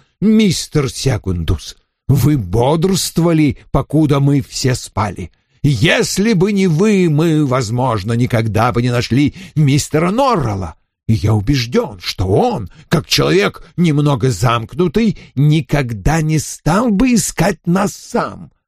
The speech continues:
Он не распространялся о своих достижениях, лишь упомянув самый их факт. Полагаю, это признак робкой натуры.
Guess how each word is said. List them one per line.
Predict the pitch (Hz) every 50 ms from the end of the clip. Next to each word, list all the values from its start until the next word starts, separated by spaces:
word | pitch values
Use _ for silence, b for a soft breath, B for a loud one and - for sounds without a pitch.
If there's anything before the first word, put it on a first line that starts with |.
| _ _ _ _ _
Он | - 135 160 175 185 185 170 b b b b
не | 151 165 175 170 170
распространялся | 170 185 196 170 - - 185 202 208 170 - - 214 214 226 214 180 156 170 196 214 190 - - 277 277
о |
своих | 202 - 226 269 277 262 226 175
достижениях, | 160 226 214 160 - - 220 220 175 131 185 170 151 131 135 147 143 139 131 -
лишь | 147 170 185 151 - B B B
упомянув | - 180 180 - - 170 160 143 131 127 127 117 117 135 202 233 160 B B B
самый | _ - - - - - 147 135 127 135 147 160 180 214
их | - - 233 240 254 185 -
факт. | - - 320 - 381 320 - - - _ _ _ _ _ _ _
Полагаю, | - 151 156 143 139 139 127 143 220 254 233 180 135 104 95 - - _
это | - 196 277 - - - 180
признак | 107 - - 139 147 147 135 87 107 127 127 - - - _ _
робкой | - 160 151 147 156 180 233 - - - - - 240 220
натуры. | 175 117 - - 123 120 107 92 117 135 -